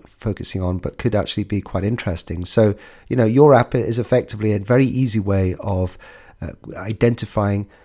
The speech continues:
what, uh, beer, uh, to be drinking with, uh, certain foods,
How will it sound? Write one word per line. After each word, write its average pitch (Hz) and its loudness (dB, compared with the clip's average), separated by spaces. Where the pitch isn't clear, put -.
what, 110 2
uh, 101 2
beer, 101 4
uh, 95 -2
to - -8
be 95 -2
drinking 101 -2
with, 90 -2
uh, 82 -6
certain 92 -2
foods, 90 -2